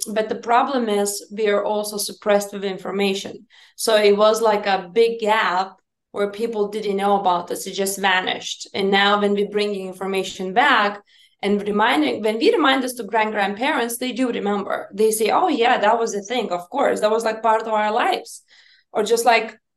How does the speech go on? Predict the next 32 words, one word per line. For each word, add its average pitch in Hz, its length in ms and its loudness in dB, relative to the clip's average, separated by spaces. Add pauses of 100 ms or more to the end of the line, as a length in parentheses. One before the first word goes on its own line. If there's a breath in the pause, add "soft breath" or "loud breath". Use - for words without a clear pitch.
(420)
removing 226 500 4
the 233 80 2
parasites 302 640 2
is 220 140 -12
the 220 100 -10
same 226 300 -6
thing. 277 240 0
Everybody 247 380 0
was 240 300 2
deworming 240 520 -2
each 220 160 -6
other 208 420 -4
once 180 320 0
a 240 80 -2
year. 269 300 0
Right 202 180 2
now, 196 220 2
it's 202 160 -8
not 220 180 0
even 226 220 -4
such 233 260 -6
thing. 277 320 -2 (520 loud breath)
So 262 300 6
with 254 220 4
that 277 300 2
being 233 240 -2
said, 254 640 2 (280)
I 247 200 2
am 240 220 0
refreshing 233 720 -2
it, 311 180 -4
but - 280 -2